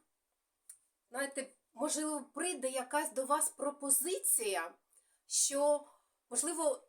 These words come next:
у ваш бізнес треба буде щось додати, або прийде щось таке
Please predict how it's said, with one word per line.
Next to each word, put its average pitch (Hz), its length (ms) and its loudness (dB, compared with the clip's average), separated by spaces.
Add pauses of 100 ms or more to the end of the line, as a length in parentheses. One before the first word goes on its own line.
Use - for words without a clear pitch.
у 285 380 -6
ваш 302 200 2
бізнес 277 580 2
треба 269 380 0
буде 247 500 -2 (140)
щось 269 400 2
додати, 254 840 2 (320)
або 254 320 -2
прийде 277 580 -2 (400)
щось - 340 2
таке 311 580 -2